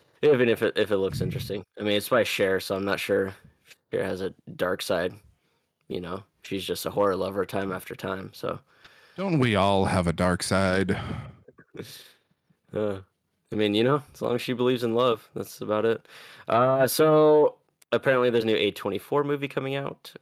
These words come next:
Speaker 1: with, uh, so Scott Beck and Brian Woods are directing it for Hugh Grant called Heretic.
Speaker 2: Wasn't there already a Heretic by A twenty-four?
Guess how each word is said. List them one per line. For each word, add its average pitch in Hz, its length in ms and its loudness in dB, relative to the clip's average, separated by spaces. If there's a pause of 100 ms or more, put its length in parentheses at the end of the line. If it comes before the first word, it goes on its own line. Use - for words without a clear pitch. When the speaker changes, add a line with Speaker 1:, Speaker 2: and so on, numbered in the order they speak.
Speaker 1:
with, - 340 -6
uh, 98 480 -6
so - 220 -8
Scott - 420 -4
Beck 101 340 0
and 98 280 -2
Brian 101 280 -2
Woods 98 200 -4
are - 60 -10
directing 117 420 -2
it 127 180 -2
for 98 280 -2
Hugh - 200 -12
Grant - 640 -4
called - 380 -4 (260)
Heretic. - 600 -10 (2250)
Speaker 2:
Wasn't 226 200 0
there 233 140 4
already 139 340 4
a 113 60 4
Heretic 120 580 0
by 120 180 0
A 120 340 2
twenty-four? 123 560 -2